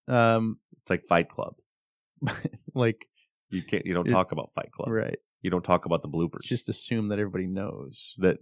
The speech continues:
Speaker 2: they're
Speaker 1: that
Speaker 2: listening to
Speaker 1: they're
Speaker 2: the bloopers
Speaker 1: listening.
Speaker 2: right now. Like, right now,
Speaker 1: So it's
Speaker 2: people
Speaker 1: just
Speaker 2: are listening to the bloopers.
Speaker 1: Right.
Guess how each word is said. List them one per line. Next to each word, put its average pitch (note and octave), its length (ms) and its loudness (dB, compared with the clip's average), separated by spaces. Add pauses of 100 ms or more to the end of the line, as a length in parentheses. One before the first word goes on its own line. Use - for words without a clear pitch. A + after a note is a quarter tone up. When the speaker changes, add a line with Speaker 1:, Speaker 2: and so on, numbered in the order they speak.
Speaker 2:
they're F2 220 4
Speaker 1:
that F2 100 4
Speaker 2:
listening F#2+ 280 2
to - 80 0
Speaker 1:
they're G#2+ 120 6
Speaker 2:
the G2+ 80 6
bloopers G#2+ 160 8
Speaker 1:
listening. G#2 200 4
Speaker 2:
right D#2+ 200 2
now. D2+ 320 -6 (220)
Like, D#2+ 120 -2
right G#2 200 6
now, D#2+ 400 0 (160)
Speaker 1:
So - 160 -8
it's A2 100 -8
Speaker 2:
people G#2 220 6
Speaker 1:
just G2+ 80 8
Speaker 2:
are - 40 4
listening G#2 360 6
to G2 60 4
the G2 100 4
bloopers. F2 360 0
Speaker 1:
Right. G2 280 2